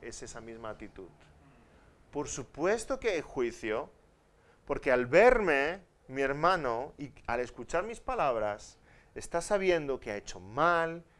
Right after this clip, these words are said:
que está en pecado, que no pide perdón, que está en rebeldía, que se está alejando.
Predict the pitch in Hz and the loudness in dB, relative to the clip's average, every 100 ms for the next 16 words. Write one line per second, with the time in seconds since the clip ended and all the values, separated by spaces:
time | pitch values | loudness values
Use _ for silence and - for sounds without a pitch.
0 | _ - - 139 127 110 - 160 160 147 | _ -14 -6 -6 -4 -6 0 2 4 2
1 | 143 143 - - 139 127 107 123 107 113 | -2 -6 -14 -8 -4 -4 -4 -4 -2 -4
2 | 110 151 180 170 165 170 - - 120 - | 0 2 4 2 -2 -12 -16 -14 -10 -6
3 | 131 120 110 113 135 196 170 151 156 - | -6 -4 -6 -6 -6 -4 -2 -2 -4 -10
4 | - 127 113 - 131 123 - 165 208 202 | -16 -16 -14 -4 -4 -4 -6 -6 -6 -6
5 | 165 151 160 | -10 -10 -14